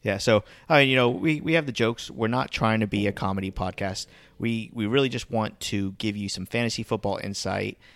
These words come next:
just the way that you would hear it from your friends, like Armando said, uh,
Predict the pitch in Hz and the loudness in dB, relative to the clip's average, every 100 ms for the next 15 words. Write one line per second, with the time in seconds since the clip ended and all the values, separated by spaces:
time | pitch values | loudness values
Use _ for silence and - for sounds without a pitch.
0 | _ _ - 120 113 107 98 98 98 95 | _ _ -6 -2 2 2 2 0 -2 -6
1 | - 95 - - 92 92 90 92 92 92 | -6 -8 -8 -8 -8 -6 -8 -8 -8 -8
2 | 90 90 90 90 95 90 95 - _ _ | -6 -6 -8 -8 -6 -6 -8 -18 _ _
3 | - 98 | -4 -4